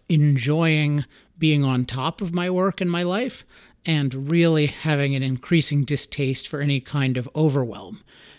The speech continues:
And I, I mentioned this, uh, uh, last episode, I believe, where I'm just, I have an idea of, I want to be generally relaxed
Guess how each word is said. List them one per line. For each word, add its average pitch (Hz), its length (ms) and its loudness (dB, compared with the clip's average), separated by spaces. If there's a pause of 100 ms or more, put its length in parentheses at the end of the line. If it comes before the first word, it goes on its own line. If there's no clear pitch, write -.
(240)
And 131 580 -2
I, 160 120 -2
I 185 80 0
mentioned 151 280 4
this, - 300 -2
uh, 156 100 -10 (140)
uh, 131 340 -6
last 143 300 -4
episode, 170 320 0
I 135 80 0
believe, 127 340 -6 (720)
where 143 640 -2 (360)
I'm 147 300 0
just, - 420 -6
I 143 120 -2
have 151 260 2
an 139 80 0
idea 151 520 2 (120)
of, 139 480 -6
I 151 140 -2
want 143 400 -2
to - 100 -2
be 131 320 -4
generally 131 640 -2
relaxed 127 720 -6